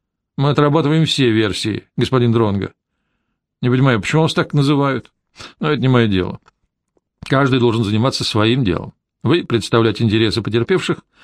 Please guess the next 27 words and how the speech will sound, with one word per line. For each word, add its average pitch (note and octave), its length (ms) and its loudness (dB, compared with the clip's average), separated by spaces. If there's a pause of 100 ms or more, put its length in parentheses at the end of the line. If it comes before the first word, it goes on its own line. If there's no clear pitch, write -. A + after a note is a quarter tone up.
(220)
а C#3+ 120 0
я G3+ 180 -2
проводить D3 360 0
расследование. G2+ 680 -2 (680)
И, B2 100 0
конечно, B2 440 0
мы A#2+ 140 2
проверим A#2+ 380 2
все D3 260 -2
возможные A#2+ 540 0
версии. G#2 440 -6 (800)
Это G#2+ 160 -6
могло D#3+ 280 0
быть F3 160 -2
заказное B2+ 480 0
убийство. B2+ 640 -4 (160)
У E3 80 -10
меня D3+ 160 0
был C3+ 160 4
похожий A#2+ 400 0
случай. - 420 -6 (580)
Отключили C#3+ 460 0
камеры A#2+ 300 0
наблюдения, B2+ 480 0
чтобы A#2 300 -2
убрать A#2+ 280 2
бизнесмена A2+ 600 -2